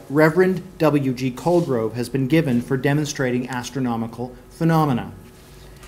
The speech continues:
These are the most helpful instruments for this purpose that I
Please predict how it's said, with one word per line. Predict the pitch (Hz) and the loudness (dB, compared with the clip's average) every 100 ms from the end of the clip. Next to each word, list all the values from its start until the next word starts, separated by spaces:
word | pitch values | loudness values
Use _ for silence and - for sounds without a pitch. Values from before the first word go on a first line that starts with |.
| - 143 | -10 2
These | 220 226 | 4 4
are | 196 | 4
the | |
most | 180 170 - | 4 2 2
helpful | 190 220 - 196 202 | 0 0 2 -2 0
instruments | 175 170 151 139 | -2 0 0 -2
for | - 151 | -2 -2
this | 143 143 | -2 -4
purpose | - 185 139 123 - - - | -4 -4 -2 -6 -8 -8 -8
that | 156 | -4
I | 151 143 143 | 2 4 4